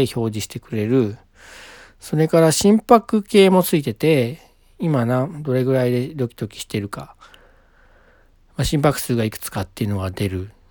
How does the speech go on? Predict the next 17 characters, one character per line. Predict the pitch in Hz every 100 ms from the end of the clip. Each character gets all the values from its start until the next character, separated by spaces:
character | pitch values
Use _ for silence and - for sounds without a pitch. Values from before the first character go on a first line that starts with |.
| _ _ _ _ _ _ _
あ | 170
と、 | 165
睡 | 156 196 202
眠 | 202
中 | 196 202
も | 190 190
つ |
け | -
と | 233 127
く |
と、 | - 202 196 120 127 - _ -
そ | 135
の、 | 123 117 117 113 143 _ _ _
睡 | - 147 139
眠 | 139 135
中 | - 135 131
に | 131 131 143